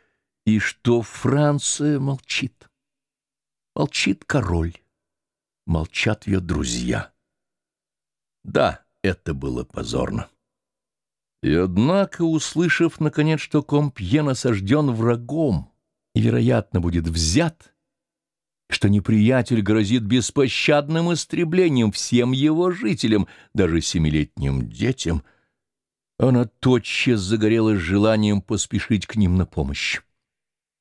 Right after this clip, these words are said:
Она разорвала свои простыни на полосы,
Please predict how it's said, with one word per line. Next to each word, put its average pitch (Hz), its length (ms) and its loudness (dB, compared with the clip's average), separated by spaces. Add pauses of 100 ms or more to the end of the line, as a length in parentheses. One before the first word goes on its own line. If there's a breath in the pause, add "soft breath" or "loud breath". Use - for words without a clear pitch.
(120)
Она 110 460 2 (360)
разорвала 110 640 2
свои 87 400 -2
простыни 92 680 0
на 90 140 2
полосы, 85 600 -2